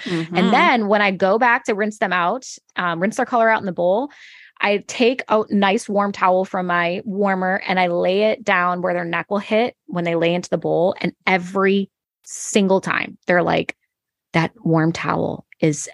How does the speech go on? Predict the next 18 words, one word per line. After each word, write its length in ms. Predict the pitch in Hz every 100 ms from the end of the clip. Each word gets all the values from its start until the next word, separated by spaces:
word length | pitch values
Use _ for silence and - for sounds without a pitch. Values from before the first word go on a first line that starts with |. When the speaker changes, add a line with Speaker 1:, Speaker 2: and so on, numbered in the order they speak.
| -
Speaker 2:
everything," 600 | 156 160 143 - - -
or 160 | 160
"That, 260 | 151 156 165 -
it 160 | 165
feels 220 | - 160 -
so 340 | - 170 165
good. 200 | 160 151
I 100 | 156
love 260 | 151 160 160
to 100 | 165
lean 180 | 160 156
back 240 | 156 156
on 60 | 160
that 160 | -
warm 160 | 170 175
towel." 240 | - -
It's 140 | 233 294
like 180 | 302